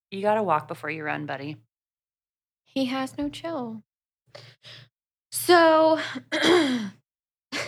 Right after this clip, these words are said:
Speaker 2: my notes say they go to leave the next day. No sex, question mark? Because it wasn't clear in the book.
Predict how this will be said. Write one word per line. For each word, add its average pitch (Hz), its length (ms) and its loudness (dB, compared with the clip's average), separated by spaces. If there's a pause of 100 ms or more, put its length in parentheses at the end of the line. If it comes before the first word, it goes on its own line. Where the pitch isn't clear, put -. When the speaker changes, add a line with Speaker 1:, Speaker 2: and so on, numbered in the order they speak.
(960)
Speaker 2:
my 311 180 6
notes 294 460 2
say 233 320 4
they 247 180 6
go 247 180 2
to 294 100 0
leave 254 260 -2
the 254 120 0
next 220 300 -4
day. 214 440 -2
No 247 220 4
sex, 285 400 -2
question 415 440 2
mark? 453 380 2
Because 277 320 0
it 262 140 2
wasn't 294 300 0
clear 262 260 2
in 214 120 -2
the 233 60 0
book. 214 440 -2